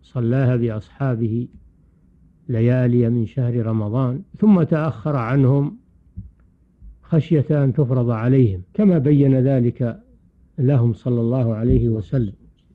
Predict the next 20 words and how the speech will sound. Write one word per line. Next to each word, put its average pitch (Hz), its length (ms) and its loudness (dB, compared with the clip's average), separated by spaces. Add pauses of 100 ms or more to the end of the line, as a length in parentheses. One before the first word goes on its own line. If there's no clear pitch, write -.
(1500)
فهي 165 300 4
سنة 170 560 2
مؤكدة 135 540 -2 (880)
استمر 147 460 -2
عليها 131 500 0
عمل 139 420 -2 (380)
المسلمين. 131 720 0 (100)
سميت 175 500 2
بالتراويح 139 720 0 (280)
لأن 147 320 2
عادة 131 460 0
السلف 127 560 -2 (200)
أنهم 131 340 2
كانوا 131 460 0
يصلون، 127 680 -2 (220)
آه، 120 600 -4 (640)
ثم 147 220 2
يستريحون 131 920 0 (120)
بين 131 300 2
كل 131 520 0